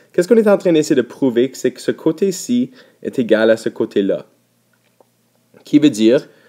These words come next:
euh, je vais travailler avec un de ces côtés-là pour éventuellement prouver qu'un côté est égal à l'autre. Alors, dans ce cas-ci, je travaillerai avec le côté gauche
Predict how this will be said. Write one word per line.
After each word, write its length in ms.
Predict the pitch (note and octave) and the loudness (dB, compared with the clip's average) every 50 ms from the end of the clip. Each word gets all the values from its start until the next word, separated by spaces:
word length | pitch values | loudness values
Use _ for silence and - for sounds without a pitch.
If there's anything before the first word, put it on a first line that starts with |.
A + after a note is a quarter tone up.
| _ _ - - | _ _ -6 -2
euh, 100 | A2+ A#2 - - - | -2 -2 -2 -4 -8
je 100 | A2+ G#2+ | -4 0
vais 120 | D3 D#3 | 0 0
travailler 460 | D#3 - - F3+ E3 D3+ D3 D3+ D#3 | 0 0 -2 0 2 4 4 4 4
avec 260 | E3 E3+ D#3+ C#3+ D3 - | 4 4 2 2 0 -2
un 160 | - A2+ B2+ C#3 | -2 0 0 0
de 100 | D#3 D#3+ | 0 -2
ces 200 | - - C#3+ C#3+ | -2 -4 -4 -2
côtés-là 600 | - C#3+ B2 - - G#2+ F#2 F#2+ G2+ A#2 D#3+ _ _ _ _ _ _ | -2 -2 -2 -2 -2 -4 -2 -2 -4 -6 -6 _ _ _ _ _ _
pour 240 | - - C#3 A#2+ G#2+ - | -4 -2 -2 0 2 2
éventuellement 760 | B2+ B2+ C#3 C#3+ D3 D3 - - C#3 A#2+ A2+ A2+ A2 A2 A2+ | 2 2 2 0 0 0 -2 -2 -2 -2 0 0 0 0 -2
prouver 520 | A2+ - - - - B2+ A2+ G#2 A2 A2+ | -4 -8 -16 -8 -6 -4 -2 0 0 -2
qu'un 420 | - - - - _ - G2+ G#2 G#2+ | -2 -6 -8 -8 _ -4 -2 -2 -2
côté 420 | - - A2 G#2 - - F#2 F2+ | 0 -2 -2 -2 -2 -4 -4 -4
est 160 | - - - | -4 -6 -10
égal 220 | F2 E2+ E2+ E2+ E2+ | -12 -10 -10 -8 -6
à 60 | F2+ | -4
l'autre. 360 | G2+ G#2+ - - - - - _ _ _ _ - - - _ - - - _ - | -4 -6 -6 -8 -14 -20 -20 _ _ _ _ -20 -20 -20 _ -20 -20 -20 _ -2
Alors, 240 | - - A#2+ B2 B2+ | 2 4 6 6 6
dans 160 | E3 F3+ A3+ | 4 2 2
ce 80 | A3 C4 | 2 0
cas-ci, 480 | G#3+ - - D#3+ C#3 - - C#3 E3 | 0 2 2 2 2 0 -2 -4 -4
je 80 | F3 - | -4 -8
travaillerai 460 | - - D#3 D3 D3+ F3 F#3+ E3+ F3+ | -6 0 0 2 4 4 4 4 4
avec 280 | F3+ E3 D3 C3+ - - | 2 2 2 0 2 0
le 100 | C#3+ - | -2 2
côté 340 | - C#3+ B2+ - C3 A2+ | 2 0 0 0 -2 -4
gauche 520 | F#2+ E2+ F#2+ F#2 A2 D#3 G3+ - - - | -2 2 2 2 2 2 -2 -8 -16 -20